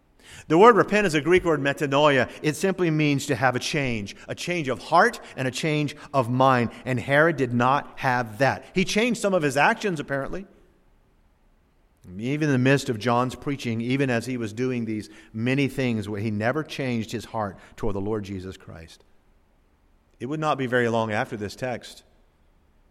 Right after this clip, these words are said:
It says that Herod would turn Jesus away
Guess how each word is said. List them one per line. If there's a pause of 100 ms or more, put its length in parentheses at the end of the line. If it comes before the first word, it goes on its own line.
(420)
It
says
that
Herod
would
turn (280)
Jesus
away